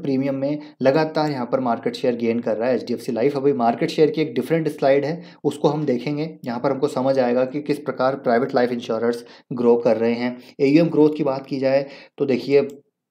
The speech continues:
लास्ट ईयर के मुकाबले इस साल काफ़ी अच्छी ग्रोथ है, around सेवनटीन परसेंट यहाँ पर एयूएम ग्रोथ नज़र आ रही है।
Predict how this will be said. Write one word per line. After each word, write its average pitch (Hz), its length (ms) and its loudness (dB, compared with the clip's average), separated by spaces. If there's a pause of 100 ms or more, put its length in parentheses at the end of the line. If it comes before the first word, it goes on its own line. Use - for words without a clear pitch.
(120)
लास्ट 127 320 0
ईयर 147 120 6
के 151 80 -2
मुकाबले 131 400 2
इस 139 180 0
साल 131 240 4 (280)
काफ़ी 131 240 0
अच्छी 151 200 0
ग्रोथ 123 280 0
है, 135 100 0
around 131 320 0
सेवनटीन 123 580 -4
परसेंट 127 340 -4
यहाँ 113 140 -8
पर 107 280 2 (280)
एयूएम 135 320 4
ग्रोथ 123 220 2 (300)
नज़र 117 320 -2 (220)
आ 110 120 -4
रही 117 180 -2
है। 117 120 -2